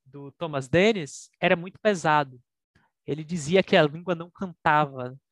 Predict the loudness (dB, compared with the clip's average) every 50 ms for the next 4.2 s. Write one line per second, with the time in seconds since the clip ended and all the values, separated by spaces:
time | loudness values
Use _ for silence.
0 | _ _ _ _ _ _ -14 -12 -12 -10 -12 -12 -16 -18 -18 -18 -12 -6 -6 -6
1 | -2 0 0 0 0 0 0 -2 -2 -2 -2 -2 -2 -2 -4 -6 -2 2 2 4
2 | 4 4 2 0 -4 -12 -12 -8 -8 -8 -8 -10 -12 _ -2 -2 -2 -2 -4 -14
3 | -12 -8 -8 -8 -2 2 4 4 4 4 2 0 -2 -2 -2 -4 -14 -10 -6 -6
4 | -6 -6 -6 -10